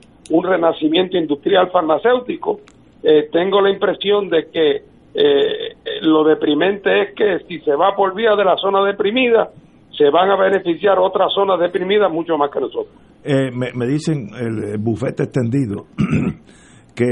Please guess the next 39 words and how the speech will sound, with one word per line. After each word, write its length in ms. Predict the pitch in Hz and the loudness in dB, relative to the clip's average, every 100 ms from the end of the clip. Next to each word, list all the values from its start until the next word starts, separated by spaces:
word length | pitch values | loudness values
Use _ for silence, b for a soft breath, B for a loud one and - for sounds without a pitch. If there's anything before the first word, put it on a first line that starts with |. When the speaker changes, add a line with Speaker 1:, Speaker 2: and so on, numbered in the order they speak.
| 117 | 0
Speaker 2:
la 100 | 113 | -2
compañía 400 | 117 113 117 135 | -4 -4 -2 -2
se 140 | 143 147 | -2 0
llama 200 | 151 143 | 0 0
Medtronics, 1200 | 135 127 131 - - - 170 147 117 - - - | -2 0 -2 -4 -16 -2 2 2 2 -2 -12 -10
la 160 | 110 98 | -8 -6
que 80 | 117 | -6
hace 180 | 120 156 | -4 -2
los 140 | 135 | -2
marcapasos. 720 | 123 110 107 95 117 - 87 - b b b | -4 -4 -6 -2 -4 -4 -12 -14 b b b
Medtronics, 1400 | 95 113 156 170 160 - _ 113 147 120 104 - - - b b | -2 2 2 2 -2 -12 _ -2 0 0 -2 -6 -20 -20 b b
y 200 | - 113 113 | -6 -4 2
Speaker 1:
Sí. 100 | 170 | 2
Speaker 2:
esa 200 | 147 143 | 2 0
sí 160 | 160 | -2
se 180 | 135 123 | -2 -2
ve 100 | 117 | -2
afectada. 420 | 117 120 - 107 - B B | -4 -4 -4 -6 -6 B B
En 140 | 131 135 | -4 0
Puerto 280 | 151 151 151 | 0 2 0
Rico, 380 | 226 226 202 | 0 0 -2
en 220 | 143 135 131 | -2 -4 -4
la 140 | 113 - _ - | -6 -8 _ -4
parte 420 | 160 - - 202 | -4 -4 -4 -2
oeste 460 | 135 170 165 - 117 | 0 0 -2 -4 -4
de 100 | 107 | -4
Puerto 320 | 127 - 127 | -8 -6 -6
Rico, 340 | 143 117 95 - b b b b | -6 -6 -10 -10 b b b b
hay 160 | - 139 | -8 -6
varias 340 | 180 175 165 | -2 0 0
industrias 600 | 160 143 160 160 127 107 | 0 0 -2 -2 -4 -4
que 100 | - | -4
hacen 280 | 113 113 156 | -6 -4 -4
los 140 | 147 131 | -2 -4
uniformes 760 | 131 117 - 135 151 151 151 | -4 -6 -2 -4 -2 -4 -2
de 140 | 135 127 | -2 -2
las 220 | 117 104 | -2 -4
Fuerzas 340 | 175 180 147 | -4 -4 -4
Armadas, 520 | 139 123 123 117 87 | -4 -4 -4 -4 -8